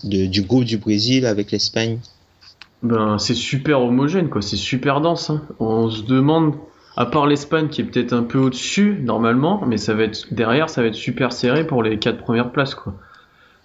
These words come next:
Speaker 2: Euh, Argentine et Brésil, ça a toujours été des bonnes nations du basket.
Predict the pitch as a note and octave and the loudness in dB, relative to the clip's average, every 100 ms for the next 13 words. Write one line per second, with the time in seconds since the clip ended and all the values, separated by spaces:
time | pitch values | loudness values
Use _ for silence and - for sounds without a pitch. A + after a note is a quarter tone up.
0 | - G#2+ G#2+ A2 A2 A2 A2 A2 A2+ A2 | 0 2 4 4 4 4 4 4 4 4
1 | A2 G#2+ - - B2 B2+ C#3 C3+ D3 C#3 | 4 0 -2 -2 0 2 2 2 2 2
2 | B2+ C3 B2+ D#3 D3+ C#3+ A2 G2 A#2+ A#2+ | 4 2 2 2 0 0 -4 -2 0 2
3 | A#2 G#2+ B2 A2+ G#2+ G#2 G#2+ A2+ A2+ A2+ | 2 2 0 0 2 0 2 2 2 2
4 | - A#2 G#2 G2+ G#2 - D#3 - - | 0 0 0 0 0 0 0 -2 -10